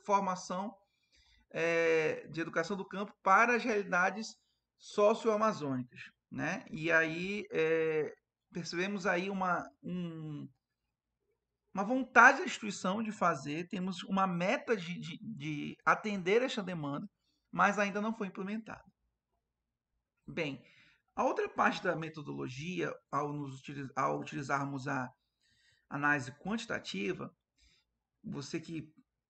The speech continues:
pode ler o nosso artigo, acho que vai estar o link aqui na descrição do vídeo, fizemos um modelo matemático para identificar, é, onde se deu a formação inicial dos sujeitos, né,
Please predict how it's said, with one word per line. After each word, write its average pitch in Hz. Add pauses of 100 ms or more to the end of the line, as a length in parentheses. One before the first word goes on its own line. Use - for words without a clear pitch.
(480)
pode 147
ler 151
o 151
nosso 147
artigo, 156
acho 139
que -
vai 143
estar 135
o 127
link 135
aqui 131
na 135
descrição 135
do 123
vídeo, 180 (640)
fizemos 220
um 240
modelo 233
matemático 208
para 190 (240)
identificar, 202 (480)
é, 170 (360)
onde 311
se 262
deu 175
a 202
formação 202
inicial 202
dos 247
sujeitos, 175 (640)
né, 170